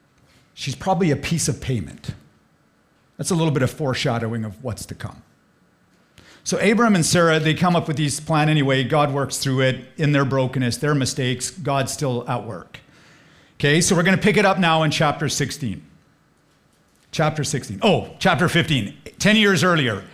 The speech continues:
Abram is promised that he's gonna have a kid. He's seventy-five years old when he gets that promise.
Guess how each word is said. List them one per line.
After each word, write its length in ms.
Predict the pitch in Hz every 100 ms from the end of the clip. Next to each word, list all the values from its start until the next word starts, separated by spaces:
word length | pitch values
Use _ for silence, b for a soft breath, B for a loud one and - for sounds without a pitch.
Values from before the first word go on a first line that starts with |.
| -
Abram 400 | 170 202 226 196
is 180 | 170 151
promised 640 | - - 185 196 143 131
that 100 | 127
he's 120 | 151
gonna 160 | 120 160
have 160 | 139 131
a 40 |
kid. 380 | - 135 87 - _ b b
He's 160 | - 151
seventy-five 560 | - 180 190 - 165 156
years 180 | 156
old 220 | 139 120 110
when 80 |
he 40 | 135
gets 200 | 131 120
that 180 | 135 -
promise. 540 | 131 98 - - -